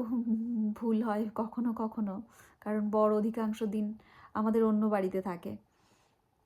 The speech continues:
সেটাও আপনারা জানেন। আর আমাদের ওপরের তলায় আর একটা তলা আছে, সেই তলাটাতে আর একটা ভাড়া,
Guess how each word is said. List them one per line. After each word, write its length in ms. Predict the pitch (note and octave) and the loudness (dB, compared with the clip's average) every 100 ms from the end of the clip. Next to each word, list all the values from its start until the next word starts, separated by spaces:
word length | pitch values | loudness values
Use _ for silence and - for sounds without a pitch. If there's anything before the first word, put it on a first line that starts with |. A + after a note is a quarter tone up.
| - | -10
সেটাও 280 | A#3 A#3+ A3+ | -4 2 2
আপনারা 340 | A3 A3+ A3 | 2 2 2
জানেন। 440 | G#3 G3+ F#3 F#3+ G3 - _ - _ | 2 -2 -2 -4 -8 -14 _ -20 _
আর 140 | G#3+ A3 | 2 4
আমাদের 320 | A3+ A#3+ B3+ | 4 4 4
ওপরের 360 | A3+ A#3+ A#3 | 2 2 0
তলায় 300 | A3+ A3 A3 | 2 2 4
আর 140 | G#3 G3 | 4 2
একটা 260 | G#3 A#3+ | -2 -4
তলা 340 | A3 G#3+ G#3+ G#3 | -2 0 0 0
আছে, 260 | G3+ A#3 | -4 -6
সেই 280 | A#3+ A3+ G#3+ | -6 -4 -4
তলাটাতে 640 | G#3 G#3 G#3 G#3 G3+ G3+ G3+ G3+ G3+ G3 - | -2 -2 -2 -2 -4 -4 -4 -4 -6 -6 -6
আর 120 | G#3+ G3+ | -4 -4
একটা 240 | G3+ G#3+ | -4 -6
ভাড়া, 300 | F#3+ G3 F3 | -4 -6 -8